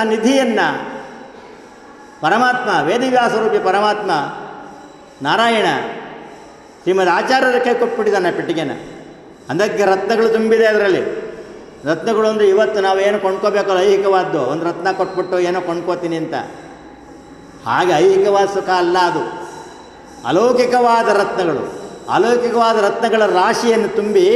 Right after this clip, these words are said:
ಆ ಪೆಟ್ಟಿಗೆಯನ್ನು ಟೀಕಾಕೃತ್ಪಾದರ ಕೈಯಲ್ಲಿ ಕೊಟ್ಟಿದ್ದಾನೆ. ಯಾಕೆಂದರೆ ಯಾರಿಗಾದ್ರೂ ಏನಾದರೂ ದಾನ ಮಾಡಬೇಕು, ಯಾರಿಗಾದ್ರೂ ಏನಾದರೂ ಕೊಡಬೇಕು ಅಂತ ಹೇಳಿದ್ರೆ ತಗೊಳ್ತಕ್ಕಂಥವನ ಯೋಗ್ಯತೆ ಕೊಡೋನಿಗೆ ಗೊತ್ತಿರಬೇಕು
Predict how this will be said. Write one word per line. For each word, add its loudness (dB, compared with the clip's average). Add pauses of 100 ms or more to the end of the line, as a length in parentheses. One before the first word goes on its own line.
(460)
ಆ 2
ಪೆಟ್ಟಿಗೆಯನ್ನು 0 (480)
ಟೀಕಾಕೃತ್ಪಾದರ 2
ಕೈಯಲ್ಲಿ 2
ಕೊಟ್ಟಿದ್ದಾನೆ. -4 (460)
ಯಾಕೆಂದರೆ 2 (640)
ಯಾರಿಗಾದ್ರೂ 2
ಏನಾದರೂ 2
ದಾನ 2
ಮಾಡಬೇಕು, 0 (180)
ಯಾರಿಗಾದ್ರೂ 4
ಏನಾದರೂ 4
ಕೊಡಬೇಕು 0
ಅಂತ -2
ಹೇಳಿದ್ರೆ 2 (720)
ತಗೊಳ್ತಕ್ಕಂಥವನ 2
ಯೋಗ್ಯತೆ 2
ಕೊಡೋನಿಗೆ 2
ಗೊತ್ತಿರಬೇಕು -2